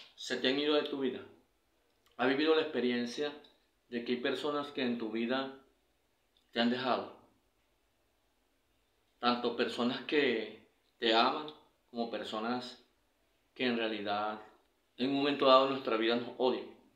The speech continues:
Sabes que cuando uno, a uno se le van personas que uno ama, que uno quiere, uno se siente triste en esta época de la, de la,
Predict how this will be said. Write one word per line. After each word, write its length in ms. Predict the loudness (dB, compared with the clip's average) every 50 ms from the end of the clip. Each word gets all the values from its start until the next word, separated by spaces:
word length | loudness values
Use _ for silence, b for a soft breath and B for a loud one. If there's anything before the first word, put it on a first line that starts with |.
| _ _ _ _ _ _ _ _ _ _ _ _ _ _ _ _ _ _ _ _ _ _ _ _ _ _ _ _ _ _ _ _ _ _ _ _
Sabes 320 | -6 0 2 2 2 2 0
que 160 | -4 -4 -2
cuando 380 | 0 0 0 2 2 2 2
uno, 460 | 2 2 2 0 0 0 0 0 0 2
a 80 | 2
uno 200 | 2 2 0 -2
se 120 | -2 -2 0
le 80 | 0
van 200 | 0 0 -2 0
personas 720 | -2 -2 -2 -2 -4 -6 -6 -6 -6 -10 -14 -18 -20 -20 _ _ _ _ -8
que 100 | -4 -4
uno 340 | -2 0 0 2 4 4 4
ama, 280 | 4 2 0 -4 -6
que 80 | -8 -8
uno 180 | -8 -8 -8 -4
quiere, 460 | 0 0 0 0 -2 -6 -12 -18 -20 _ _ _ _ _ _ _ _ _ _ _ _ _ _ _ _ _ _ _ _ _ _ _ _ -12
uno 200 | -8 -6 -6 -4
se 100 | -6 -6
siente 300 | -6 -6 -6 -4 -4 -4
triste 380 | -2 0 -2 -2 -2 -2 -2 -2
en 60 | -2
esta 220 | -2 0 2 2
época 400 | 2 2 -2 -6 -4 -2 -2 0
de 80 | 0 0
la, 240 | -2 -4 -4 -4 -6
de 260 | -10 -10 -8 -8 -6
la, 320 | -6 -6 -8 -10 -12 -16